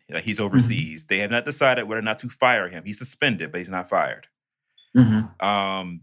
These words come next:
Speaker 1: they have not gotten their season six or season five, I guess, renewal yet. And they're worried
Speaker 2: Mm-hmm.
Speaker 1: that it's because of this controversy that Fox might be trying to waffle on it. And of course, you know, the whole Disney Fox acquisition thing doesn't help.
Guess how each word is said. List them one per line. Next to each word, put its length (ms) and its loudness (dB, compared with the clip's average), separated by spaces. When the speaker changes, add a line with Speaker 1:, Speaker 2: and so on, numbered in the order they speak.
Speaker 1:
they 600 0
have 160 2
not 240 4
gotten 280 0
their 180 -2
season 260 -10
six 800 -8
or 120 0
season 280 -6
five, 680 2
I 60 -10
guess, 220 -6
renewal 640 -6
yet. 400 2
And 160 0
they're 180 4
worried 280 4
Speaker 2:
Mm-hmm. 80 0
Speaker 1:
that 120 -2
it's 80 -8
because 240 -10
of 60 -12
this 120 -10
controversy 640 -6
that 240 -4
Fox 240 2
might 140 -6
be 140 -12
trying 260 -2
to 80 -10
waffle 500 -2
on 160 0
it. 280 -8
And 160 2
of 80 -2
course, 260 -4
you 60 -10
know, 120 -6
the 100 -6
whole 220 -2
Disney 320 -6
Fox 360 0
acquisition 480 -10
thing 160 -6
doesn't 220 -10
help. 440 -10